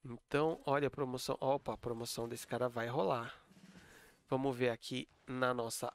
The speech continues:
árvore tecnológica o que a gente tem pra fazer.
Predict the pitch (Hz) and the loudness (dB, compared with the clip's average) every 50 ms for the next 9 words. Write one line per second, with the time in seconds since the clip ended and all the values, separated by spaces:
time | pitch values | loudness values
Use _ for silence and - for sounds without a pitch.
0 | - - 143 143 143 147 135 131 123 - 123 - - 127 120 120 117 113 113 113 | -2 0 2 2 2 2 -2 -2 -2 -2 -4 -4 -2 -2 -2 -2 0 0 0 0
1 | 117 120 120 - - - 175 160 - 127 123 123 - - _ - - 123 127 127 | 0 0 0 -2 0 0 0 0 0 -4 -4 -4 -6 -8 _ -8 -6 -6 -6 -6
2 | 123 - - 117 - - - 127 113 113 110 - - 117 117 123 131 135 151 185 | -8 -8 -10 -8 -10 -8 -6 -6 -6 -6 -6 -8 -6 -4 -4 -2 0 2 2 2
3 | 226 | 2